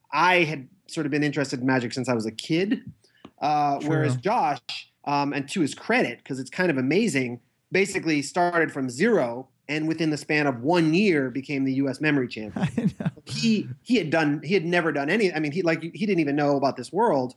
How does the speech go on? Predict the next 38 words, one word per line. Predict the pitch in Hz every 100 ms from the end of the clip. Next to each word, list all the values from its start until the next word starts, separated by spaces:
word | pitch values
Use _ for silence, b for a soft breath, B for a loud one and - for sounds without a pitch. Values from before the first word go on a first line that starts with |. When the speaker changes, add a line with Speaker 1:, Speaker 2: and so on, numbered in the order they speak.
| 151
Speaker 2:
Right. | 135 127
Speaker 1:
And | 139
then | 151
I | 147
think | 147
he | 139 139
wrote | 139
a |
piece | 135 208 151
about | 156 151
it | 147
and | 135
he |
was | 131
like, | 135
"Well, | 120 139
how, | 139 170 160 156
what | 175
if | 175
I | 147
train | 139 156 143
for | 135
a |
year? | 127 131 123 - _ -
How | 151
could | 147 135
I | 123
do?" | 123 190 123 117 -
Speaker 2:
Mm-hmm. | 139 131 131
Speaker 1:
And | 151
then | 143 135 131 - _ _
incredibly, | 147 135 196 180 143 139 135 - -
he | 123 120
somehow | - 127 120 113 113
managed | 113 113 -
to | 196
win | 311
it, | 180